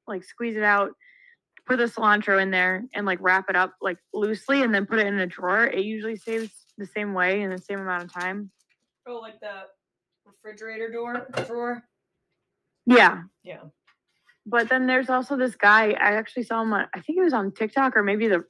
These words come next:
Speaker 1: Instagram Reels, whatever. I can't remember his name. Maybe I'll link that too if I figure out how to do that. Um, he makes, like, really annoying, like, loud, like, screaming videos about how to save stuff in your kitchen, like, the way you're supposed to.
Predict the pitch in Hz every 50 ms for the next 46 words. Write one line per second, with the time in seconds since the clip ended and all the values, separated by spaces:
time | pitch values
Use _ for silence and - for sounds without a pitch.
0 | - 220 202 196 - - 208 208 202 202 202 202 196 202 202 180 185 185 185 185
1 | 180 185 185 190 190 _ _ _ _ _ _ _ _ _ _ _ _ _ _ -
2 | 214 202 190 240 233 247 240 226 208 196 185 180 - 180 175 180 180 185 185 170
3 | _ _ - 208 196 190 190 190 185 185 185 180 185 185 - 180 175 202 - -
4 | 190 180 180 180 165 - - _ _ _ _ - 202 - 190 185 - 196 190 190
5 | 185 185 - 190 190 180 175 175 180 180 180 180 180 170 160 160 - - _ _
6 | _ _ _ _ _ _ _ _ - 214 202 202 196 190 190 185 185 185 170 -
7 | _ _ _ _ - - - - 233 226 226 226 226 220 214 220 214 214 - 247
8 | 240 214 208 190 202 226 262 277 240 202 180 180 190 196 196 190 185 175 - 165
9 | 165 165 170 175 180 180 185 196 202 202 196 190 185 180 - - - - - -
10 | 220 220 220 214 202 190 185 185 185 202 202 196 202 190 180 180 170 - 196 196
11 | 190 180 160 - 202 190 190 190 - - 196 190 - 196 185 170 165 - - 196
12 | 185 - 208 208 214 220 226 214 - _ _ _ - - 208 180 196 190 190 185
13 | 180 170 - - _ - 190 190 196 - - 240 240 262 262